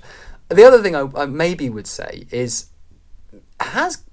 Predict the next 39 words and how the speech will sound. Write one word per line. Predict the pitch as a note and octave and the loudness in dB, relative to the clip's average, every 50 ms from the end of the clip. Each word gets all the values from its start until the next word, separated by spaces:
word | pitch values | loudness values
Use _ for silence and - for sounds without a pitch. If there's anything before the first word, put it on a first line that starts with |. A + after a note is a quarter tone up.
| - - | -12 -10
has | A#3 - | -10 -10
Gareth | - - - F4 F4+ F#4 F4 D#4+ | -8 -6 -2 2 2 2 0 0
kept | - - - - | -6 -10 -10 -8
his | - B3 | -10 -14
powder | A3+ - A3 C4 B3+ A3+ E3+ | -12 -8 -6 -4 -4 -4 -6
dry | C3+ - A#2 G#2 - | -6 -8 -8 -8 -8
a | - | -6
little | A2+ B2 - A2 | -6 -6 -6 -6
bit? | - - D#2+ - - | -8 -10 -12 -8 -6
I | C3+ | -6
mean, | E3+ F3+ F#3 | -4 -4 -4
you | G3 G#3 | 2 2
look | B3 A#3+ - | 2 2 0
at | - | -6
the | D#3+ | -6
way | - F#3 F3 | -6 -6 -8
Germany | D#3+ E3 F3 E3 D#3+ D3 C#3 A#2 | -4 -2 -2 -2 -2 -4 -8 -10
had | G#2+ A2 A2 G#2 - | -10 -12 -12 -12 -14
to | - | -10
get | G#2 G#2+ - - | -10 -10 -10 -10
through | - A2 G2+ | -16 -16 -14
their | G2+ G2 G2 | -14 -16 -16
group, | F#2 - G#2 F#2 E2+ - - - | -12 -12 -12 -12 -12 -18 -18 -18
and | - A#2 | -14 -14
there | A#2 A#2 | -12 -12
was | A2 G#2+ G2+ | -12 -12 -12
a | G#2+ G#2 | -12 -14
lot | G#2+ A2 A#2 B2 A#2+ G#2+ - - - | -14 -14 -10 -8 -8 0 2 4 4
of | A2 F#2+ - | 4 2 -6
energy | - G#2 G#2 G2 - - F#2+ | -8 -10 -12 -14 -16 -16 -16
exerted, | - - G2+ G#2+ G2+ G2+ G2+ - - - | -16 -12 -10 -10 -10 -10 -10 -14 -18 -14
Bosh. | - - - - - - - - - - - - - - - - - - - - - - - - - - - - | -12 -12 -12 -12 -14 -18 -20 -20 -20 -20 -20 -20 -20 -20 -20 -20 -20 -20 -20 -20 -20 -20 -20 -20 -20 -20 -16 -10
Gareth, | - D#4 E4+ - - - - - | -10 -8 -8 -8 -12 -14 -14 -10
you | - A#3+ | -10 -10
feel | A#3 - C#4 | -8 -6 -8
like | C4 - | -6 -2
there's, | A3+ A#3 A3+ - - - - - - - - - | -4 -4 -4 -6 -16 -20 -20 -20 -20 -20 -18 -14
his | - D4 - | -12 -12 -12
players, | - - D3 C3+ B2+ C3+ C#3 C#3 - | -8 -6 -4 -4 -4 -4 -6 -10 -16